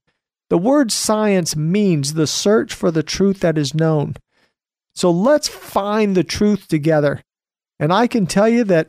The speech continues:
almost over the last two decades, I have found truth. And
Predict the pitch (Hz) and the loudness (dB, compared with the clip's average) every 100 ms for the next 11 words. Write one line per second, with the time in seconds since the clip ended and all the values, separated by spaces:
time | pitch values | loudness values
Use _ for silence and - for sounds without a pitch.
0 | _ 180 214 233 196 202 202 180 175 190 | _ 0 2 2 2 2 2 2 2 2
1 | 190 - - 240 233 170 185 - 170 151 | 0 -2 -2 2 2 2 0 0 -2 -2
2 | 131 - _ 165 190 220 165 165 151 _ | -4 -8 _ -2 0 0 0 -2 -4 _
3 | 180 180 175 160 - - 220 170 - - | -2 2 0 -2 -6 -2 0 0 -2 -16
4 | - _ _ _ - 156 | -20 _ _ _ -4 -4